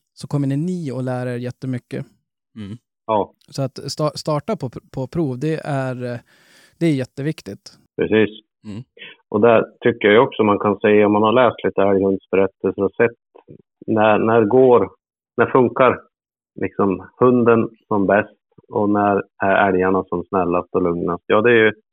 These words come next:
Speaker 3: tycker jag man har, man ser mycket på de som har gått höga poängprov och så vidare. Det är ju dels för att hunden har blivit bra tränad då. Det är inte alltid det har varit så lätt att träna igång hunden för rent fysiskt.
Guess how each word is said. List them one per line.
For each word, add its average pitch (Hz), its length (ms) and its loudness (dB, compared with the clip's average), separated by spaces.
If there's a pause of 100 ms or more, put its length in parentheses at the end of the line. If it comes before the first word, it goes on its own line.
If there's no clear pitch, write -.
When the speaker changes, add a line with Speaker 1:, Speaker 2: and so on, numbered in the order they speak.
(340)
Speaker 3:
tycker - 200 -6
jag 98 80 0
man 98 160 0
har, 92 160 -2 (280)
man 98 140 -6
ser 98 160 2
mycket - 340 -6
på 87 300 -6
de 92 100 -8
som - 120 -12
har 92 140 0
gått - 100 -16
höga 90 280 0 (260)
poängprov 90 500 -4
och 90 100 -6
så 95 100 -10
vidare. 92 260 -2
Det 120 80 2
är 127 40 4
ju 117 80 2
dels 120 260 2 (520)
för 101 80 2
att 95 120 0
hunden 120 260 4
har 98 80 2
blivit 92 240 2
bra 90 260 2
tränad 110 400 2
då. 117 300 2
Det 98 60 0
är 104 40 2
inte 104 140 -2
alltid 95 280 -2
det 92 40 4
har 90 80 2
varit 87 180 -2
så - 80 -8
lätt 85 340 -8
att - 240 -12
träna 95 260 -2
igång 113 280 -2
hunden 107 340 0
för - 80 -6
rent 87 240 -4
fysiskt. 120 480 -4